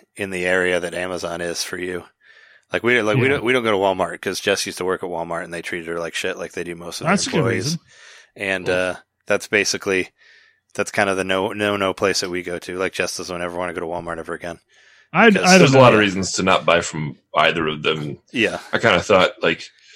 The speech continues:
Speaker 3: you know, at the beginning of the pandemic, I wasn't buying anything. And then finally came to a point where I just, like, after six months or something, I really needed some stuff. So I really thought about it, like, what would be the best way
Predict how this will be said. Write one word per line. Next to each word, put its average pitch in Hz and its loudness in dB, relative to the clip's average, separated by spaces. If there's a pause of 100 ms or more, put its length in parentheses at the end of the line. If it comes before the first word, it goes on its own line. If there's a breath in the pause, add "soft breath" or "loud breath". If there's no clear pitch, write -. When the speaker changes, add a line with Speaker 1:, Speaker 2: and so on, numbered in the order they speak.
(320 loud breath)
Speaker 3:
you 104 8
know, 101 10
at 104 4
the 92 -6
beginning 113 6
of 98 2
the 87 0 (100)
pandemic, 92 4
I 95 8
wasn't 92 2
buying 85 4 (120)
anything. 78 -2
And 82 -4
then 82 -4
finally 95 2
came 92 -4
to 87 2
a 82 2
point 92 -6
where 85 2
I 87 4
just, - -8
like, 60 -6 (260)
after - -10
six - -4
months 90 2
or 78 -4
something, 80 -4
I 73 4
really 78 0
needed 76 -6
some - -6
stuff. - -4 (420 loud breath)
So 104 0
I 101 6
really 123 8
thought 107 8
about 82 6
it, 76 4
like, 85 4
what 107 4
would 101 0
be 98 2
the 90 2
best 87 4
way 82 4